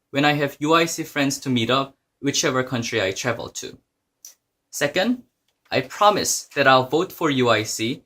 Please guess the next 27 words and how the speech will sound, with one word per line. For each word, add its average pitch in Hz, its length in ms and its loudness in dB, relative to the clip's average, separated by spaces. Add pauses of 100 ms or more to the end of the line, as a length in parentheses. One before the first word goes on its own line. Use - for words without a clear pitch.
(140)
during 127 220 0
the 120 80 0
election 107 400 -4
period. - 460 -10 (600)
And 123 240 -4
third, 214 400 4 (560)
I 131 120 0
nominate 139 580 4 (200)
these 160 280 -2
three 127 240 -2
people. - 480 -12 (240)
First, 170 380 -2 (120)
Minbok 147 420 2
Lee, 113 340 -2
majoring 123 400 2
in 107 100 -2
economics. 101 800 -4 (280)
Second, 180 500 -4 (260)
Jae-young 135 400 4
Moon, 120 360 0 (100)
majoring 127 420 2
in 113 160 -4
culture 170 380 -6
and 143 180 0
design 113 320 0
management. 123 580 -10 (460)
Third, 202 380 0